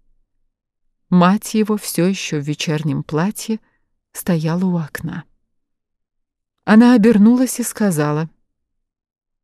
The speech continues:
"Садись, Джон, поговорим". Она села на стул у окна, Джон на кровать. Ее профиль был обращен к нему,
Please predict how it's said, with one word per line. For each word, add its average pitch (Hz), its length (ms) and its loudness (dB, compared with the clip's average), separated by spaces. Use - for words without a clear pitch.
"Садись, 160 600 0
Джон, 151 500 -4
поговорим". 170 680 -4
Она 226 240 6
села 262 420 4
на 214 140 6
стул 226 340 0
у 214 60 2
окна, 151 520 -4
Джон 196 560 2
на 190 160 0
кровать. - 680 -12
Ее 220 340 4
профиль 247 440 2
был 208 280 4
обращен 214 720 2
к - 140 -6
нему, 147 300 0